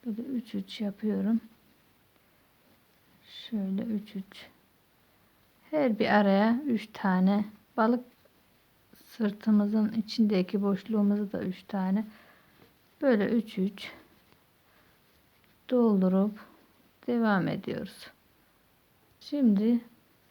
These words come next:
şimdi hepsini üç üç yaptım. Şuraya iki zincir çekip bura balık sırtımızı yapıyorum.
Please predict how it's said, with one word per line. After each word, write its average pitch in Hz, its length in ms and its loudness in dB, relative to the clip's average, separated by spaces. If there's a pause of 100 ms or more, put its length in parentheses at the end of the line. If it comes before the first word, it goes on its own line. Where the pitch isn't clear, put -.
(360)
şimdi 233 460 4
hepsini 226 560 4
üç 220 280 0
üç 190 240 -8
yaptım. 214 640 0 (120)
Şuraya 208 400 0
iki 214 360 -2
zincir 202 540 0
çekip 202 400 -4 (840)
bura 202 320 2
balık 202 340 0
sırtımızı 202 680 0
yapıyorum. 208 800 0